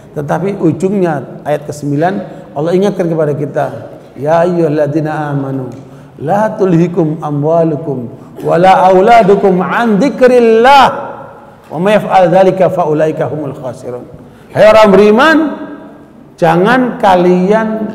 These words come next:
dilalaikan oleh harta dan anak sehingga lupa sama Allah.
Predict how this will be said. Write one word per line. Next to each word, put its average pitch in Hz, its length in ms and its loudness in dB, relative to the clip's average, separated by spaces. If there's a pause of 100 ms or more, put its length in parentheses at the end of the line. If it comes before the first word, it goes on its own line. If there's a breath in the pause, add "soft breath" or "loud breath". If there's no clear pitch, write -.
(880)
dilalaikan 175 880 2
oleh 151 320 0 (1120)
harta 190 480 2
dan 147 240 0
anak 175 400 -2 (880)
sehingga 180 320 -2
lupa 220 320 -4
sama 160 320 -8
Allah. 123 200 -16